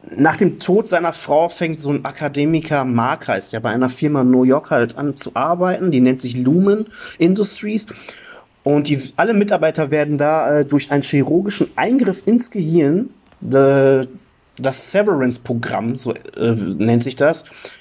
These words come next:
wird den Mitarbeitern, äh, die Erinnerung an ihre Arbeit von den Erinnerungen an ihr Privatleben getrennt.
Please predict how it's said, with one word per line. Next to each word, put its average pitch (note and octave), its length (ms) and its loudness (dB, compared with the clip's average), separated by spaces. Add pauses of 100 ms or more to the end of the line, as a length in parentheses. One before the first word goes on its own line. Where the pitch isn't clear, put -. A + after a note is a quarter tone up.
wird D#3 240 -2
den D3+ 140 4
Mitarbeitern, D#3+ 680 0
äh, C#3+ 160 2
die C3+ 160 -4
Erinnerung F3 680 2
an C#3 300 -2
ihre C#3 380 0
Arbeit A3+ 560 -2 (260)
von E3+ 200 -2
den E3 160 2
Erinnerungen G3+ 760 2
an E3 220 -2
ihr D#3 160 0
Privatleben B2 880 -2
getrennt. - 640 -6